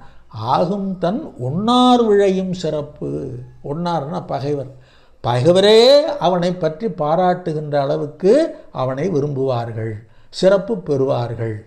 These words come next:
என்று சொல்லுகிறார். ஆக ஒருவன் வினை செய்கின்ற இடத்து முயற்சியால் வரும் துன்பத்தையே தனக்கு இன்பமாக அவன் கற்பித்து கொண்டான் என்று சொன்னால், அதனால் அவனுக்கு பகைவன் கூட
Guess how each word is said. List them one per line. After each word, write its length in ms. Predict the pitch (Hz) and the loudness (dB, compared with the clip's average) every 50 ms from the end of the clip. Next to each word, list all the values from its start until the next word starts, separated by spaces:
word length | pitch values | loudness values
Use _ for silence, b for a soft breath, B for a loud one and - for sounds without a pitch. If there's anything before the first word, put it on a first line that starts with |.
| - | -14
என்று 260 | - 131 170 269 320 | -10 -8 -8 -6 -6
சொல்லுகிறார். 560 | 262 - 151 127 120 120 110 107 107 104 101 - - - b b b b b b | -6 -6 -6 -6 -6 -6 -8 -8 -10 -12 -14 -16 -20 -20 b b b b b b
ஆக 600 | b 127 131 131 120 127 117 107 120 185 285 302 302 - B B B B B B - | b -4 -4 -4 -4 -4 -6 -4 -4 -4 -4 -4 -6 -12 B B B B B B -4
ஒருவன் 440 | 123 147 147 156 151 151 139 127 120 | 0 2 2 2 2 0 -2 -4 -4
வினை 280 | 127 147 208 269 320 | -2 0 2 2 0
செய்கின்ற 580 | 240 - 269 247 233 220 180 190 185 165 165 151 | 0 0 0 0 2 2 0 0 0 -2 -2 -2
இடத்து 680 | 131 127 123 131 123 127 - - 117 110 110 104 107 - b b b b b | -2 -2 -2 -2 -4 -6 -8 -8 -8 -8 -8 -10 -12 -14 b b b b b
முயற்சியால் 840 | b 127 143 190 269 302 294 302 294 - 269 262 254 247 247 254 240 | b -4 0 2 4 2 2 0 -2 0 2 2 4 4 2 2 2
வரும் 400 | 226 214 214 208 196 190 185 180 | 2 2 2 2 0 -2 -4 -2
துன்பத்தையே 1080 | - 170 175 196 196 208 208 175 165 - - 175 175 185 175 139 131 147 185 208 - B B B B B | -2 -2 -2 0 2 2 2 2 0 -2 -2 0 2 2 2 2 2 0 -2 -4 -8 B B B B B
தனக்கு 480 | - 175 180 190 185 185 - 180 151 | -2 0 0 0 0 -2 -2 -2 -2
இன்பமாக 600 | 151 202 254 294 311 285 269 254 233 233 214 185 202 | 0 0 2 4 4 4 4 4 2 2 2 2 2
அவன் 260 | 202 180 175 160 139 | 2 0 0 -2 -4
கற்பித்து 580 | 123 135 131 123 - - - 175 - - 175 180 | -4 -6 -6 -4 -4 -4 -4 -4 -4 -4 -4 -4
கொண்டான் 400 | 156 143 135 131 135 131 127 123 | -4 -6 -4 -4 -4 -4 -4 -4
என்று 220 | 120 120 113 120 | -4 -6 -6 -8
சொன்னால், 600 | 123 135 127 123 151 233 294 302 269 196 131 - - B B B B B | -10 -8 -8 -6 -4 -2 -2 -2 -2 -2 -4 -6 -8 B B B B B
அதனால் 760 | B - - 113 139 147 151 160 170 190 233 277 320 320 - - - - | B -10 -6 -4 -2 -2 -2 0 0 2 2 2 0 -2 -6 -14 -20 -20
அவனுக்கு 560 | - - 120 127 139 139 131 123 127 - 131 117 | -10 -6 -6 -4 -4 -4 -6 -6 -8 -8 -10 -8
பகைவன் 640 | - - 123 131 165 220 233 226 233 226 214 202 | -4 -2 -2 2 4 4 4 4 2 0 -2 -4
கூட 260 | - 180 170 180 208 | -4 -2 2 4 6